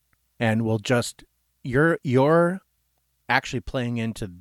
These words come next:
their intelligence as well. It's not like, we always talk about keep it simple 'cause that's important, but keep it simple, but also lead them in the right way, I think is a,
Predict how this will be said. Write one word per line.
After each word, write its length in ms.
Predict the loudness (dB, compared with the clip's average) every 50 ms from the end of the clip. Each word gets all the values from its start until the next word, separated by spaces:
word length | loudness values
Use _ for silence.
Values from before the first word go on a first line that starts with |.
| _ -2
their 360 | 0 2 2 2 2 0 -2
intelligence 720 | -4 -6 -6 -4 -4 -4 -4 -4 -8 -10 -12 -12 -12 -12
as 160 | -14 -10 -8
well. 220 | -6 -8 -6 -8
It's 160 | -12 -14 -6 -2
not 240 | -2 0 0 2
like, 340 | 2 4 4 2 2 -4 -14 -20 _ _ _ _ _ _ _ _ _ _
we 80 | -2 0
always 160 | 0 0 0
talk 160 | 0 0 2
about 200 | 2 0 0 -2
keep 220 | -2 -4 -4 -4
it 100 | -6 -8
simple 460 | -4 -2 -2 -2 -2 -2 -4 -4 -4 -6 _
'cause 160 | -6 -4 -2
that's 240 | 0 -2 -2 -2 -6 _ _ _ -8 -4
important, 680 | -4 -2 -2 -2 0 0 -2 0 -2 -6 -8 -10 -16 -20 -20 _ -20 -20 _ _ _ _ _ _
but 200 | -6 -6 -6 _
keep 260 | -6 -6 -6 -4 -4 -6
it 100 | -6 -4
simple, 460 | 0 2 2 2 4 4 2 2 2
but 180 | 2 0 2
also 320 | 4 4 4 4 4 0 0
lead 400 | 0 0 0 0 2 2 2 0
them 200 | 0 0 0 -2
in 100 | -2 -2
the 80 | -2 -2
right 220 | -4 -4 -6 -6 -8
way, 260 | -6 -6 -6 -6 -6
I 100 | -8 -8
think 240 | -10 -12 -10 -10 -10
is 120 | -10 -8
a, 160 | -10 -12 -12